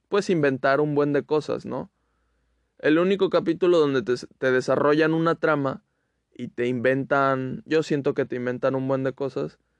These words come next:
pues es el capítulo donde según él tiene, pues, una pareja, un novio, ¿no?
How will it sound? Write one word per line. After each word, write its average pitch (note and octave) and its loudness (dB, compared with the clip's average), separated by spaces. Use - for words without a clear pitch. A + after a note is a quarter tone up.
pues D3+ 2
es D3+ 0
el E3 2
capítulo D#3+ 2
donde C3 2
según C3 -2
él C#3+ 0
tiene, C3+ -2
pues, C3 -4
una D3 2
pareja, A#2+ -2
un C3+ -8
novio, B2+ -6
¿no? F3 -12